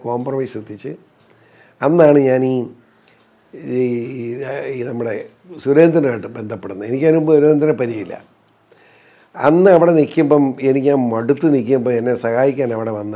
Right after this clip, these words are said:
ഒരാളാണ് സുരേന്ദ്രൻ. സുരേന്ദ്രൻ വന്ന് കെട്ടിപ്പിടിച്ച്, "ചേട്ടാ, ചേട്ടൻ മാറിക്കോ, ഞാനിവിടെ നിൽക്കാമെന്ന്" പറഞ്ഞു. അങ്ങനെ സുരേന്ദ്രൻ അത് ഏറ്റെടുത്ത സമരം ഞാന് ഫോ-, ഫോറസ്റ്റ് സ്റ്റേഷനിൽ കയറി. ഞാൻ അവിടുന്ന് അവര് ഇഡ്ഡലിയൊക്കെ തന്നു, അതും തിന്ന് അവിടെ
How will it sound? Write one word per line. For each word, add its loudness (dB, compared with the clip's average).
ഒരാളാണ് -10
സുരേന്ദ്രൻ. -16
സുരേന്ദ്രൻ 4
വന്ന് 0
കെട്ടിപ്പിടിച്ച്, -2
"ചേട്ടാ, -2
ചേട്ടൻ 2
മാറിക്കോ, -4
ഞാനിവിടെ 0
നിൽക്കാമെന്ന്" -10
പറഞ്ഞു. -20
അങ്ങനെ -4
സുരേന്ദ്രൻ 2
അത് -2
ഏറ്റെടുത്ത -8
സമരം -10
ഞാന് 2
ഫോ-, -2
ഫോറസ്റ്റ് 2
സ്റ്റേഷനിൽ -2
കയറി. -4
ഞാൻ -6
അവിടുന്ന് -8
അവര് -4
ഇഡ്ഡലിയൊക്കെ 0
തന്നു, -6
അതും -4
തിന്ന് -10
അവിടെ -12